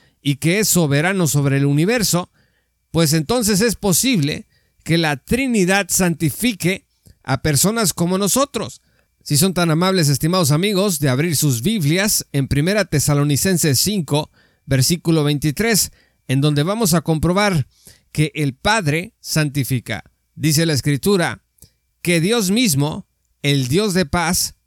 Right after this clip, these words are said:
lo santifique por completo". Está claro aquí que Dios Padre santifica.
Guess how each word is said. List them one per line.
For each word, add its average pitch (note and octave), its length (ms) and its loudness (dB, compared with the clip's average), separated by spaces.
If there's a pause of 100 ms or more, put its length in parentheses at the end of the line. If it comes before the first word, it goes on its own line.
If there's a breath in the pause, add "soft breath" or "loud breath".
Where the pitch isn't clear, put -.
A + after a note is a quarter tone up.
(220)
lo D3+ 240 2
santifique D#3+ 960 -2 (380)
por C#3+ 180 2
completo". C3 580 -2 (440)
Está D3 260 -2
claro F#3+ 300 0
aquí A#3 500 -2 (240)
que C#3 140 0
Dios E3 280 2
Padre G3 540 -2
santifica. D#3 960 -2